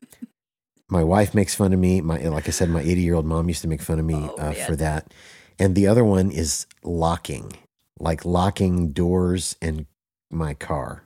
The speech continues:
Speaker 2: <laughs>
Speaker 1: I compulsively, like, I'm the guy in the parking lot who beeps his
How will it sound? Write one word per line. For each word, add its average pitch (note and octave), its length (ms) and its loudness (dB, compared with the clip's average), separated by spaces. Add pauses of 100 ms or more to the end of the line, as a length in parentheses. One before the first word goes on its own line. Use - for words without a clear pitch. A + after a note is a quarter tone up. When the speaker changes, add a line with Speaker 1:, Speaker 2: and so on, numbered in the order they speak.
(140)
Speaker 2:
<laughs> - 40 -8 (2250)
Speaker 1:
I F2+ 320 0
compulsively, D#2+ 920 0
like, D#2+ 180 -2
I'm F#2+ 160 2
the F#2+ 60 2
guy F2 240 4
in E2+ 160 2
the D#2+ 60 0
parking E2 420 0
lot D#2 200 -2
who D#2+ 140 -4
beeps D#2+ 380 -2
his D#2 280 -4